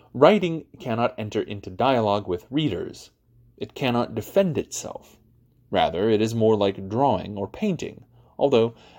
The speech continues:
actually even more misleading. Third, writing is not serious. To write is analogous to planting a garden of Adonis.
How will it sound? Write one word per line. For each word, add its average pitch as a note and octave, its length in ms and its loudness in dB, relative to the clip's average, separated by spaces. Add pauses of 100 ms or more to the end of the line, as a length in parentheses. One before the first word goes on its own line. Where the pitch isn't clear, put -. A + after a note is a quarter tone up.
(100)
actually C3 640 -4
even A2 360 -4
more C3 340 0
misleading. C3+ 680 -6 (1300)
Third, A2 480 4 (720)
writing G#3 480 2 (280)
is F3 160 -2
not A2+ 280 -4
serious. - 720 -6 (680)
To - 140 -6
write A3 400 0 (320)
is D3 320 2
analogous B2+ 760 -2
to A2+ 220 -2 (300)
planting F#2+ 460 -2
a F#2 220 -6 (220)
garden A2+ 540 4
of F2+ 320 -4
Adonis. C3 720 -6